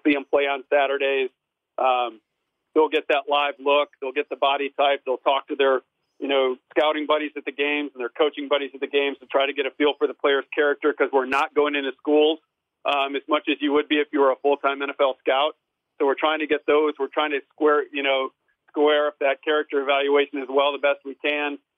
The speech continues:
And then they write all the reports over the weekend and submit 'em on Mondays, just like a normal N F L team would do. So, you know, then in Mobile, we get those reports in and we, you know, kind of build the board from there. So, uh, you know, that's just kinda, that's kinda how our le-, our weeks lay out. And, uh,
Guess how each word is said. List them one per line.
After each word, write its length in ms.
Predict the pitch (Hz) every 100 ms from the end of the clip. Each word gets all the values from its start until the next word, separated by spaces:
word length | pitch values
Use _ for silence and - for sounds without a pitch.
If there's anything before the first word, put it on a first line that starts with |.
| _
And 160 | 151 147
then 160 | 151
they 220 | 151 156
write 260 | 147 147 151
all 120 | 151
the 80 | 151
reports 400 | 151 147 165 151
over 140 | 165 147
the 80 |
weekend 340 | 147 156 175 170
and 80 | 165
submit 260 | 160 151 156
'em 200 | 165 165 - _
on 200 | 151 156
Mondays, 380 | 156 165 139 123
just 140 | 143 135
like 180 | 147 143
a 40 | 147
normal 340 | 143 143 139
N 80 | 143
F 100 | 139
L 140 | 139
team 240 | - 151 151
would 160 | 127
do. 240 | 127 127 131
So, 260 | - 127 120 _ _ _ _
you 80 | 135
know, 160 | 139
then 160 | 135 151
in 80 | 147
Mobile, 400 | 143 139 151 147
we 140 | 143
get 160 | 147 147
those 200 | 143 139
reports 380 | 139 156 151 151
in 180 | 151 151
and 100 | 139
we, 300 | 135 131 131 _ _ _
you 120 | - 135
know, 240 | 135 131
kind 240 | - 143
of 80 | 139
build 180 | 139 139
the 80 | 139
board 300 | 131 139 143
from 160 | 135 135
there. 300 | 143 131 117
So, 260 | - 127 123
uh, 220 | 120 117 - _ _ _
you 80 | -
know, 100 | 131
that's 160 | 135 135
just 160 | 147 -
kinda, 320 | 151 151 147
that's 180 | 147 151
kinda 200 | - 156
how 140 | 156 151
our 160 | 147
le-, 160 | 143 156 156
our 160 | 143
weeks 240 | 143 156 -
lay 220 | 156 151 151
out. 260 | 151 175 - -
And, 240 | 139 131
uh, 180 | 131 131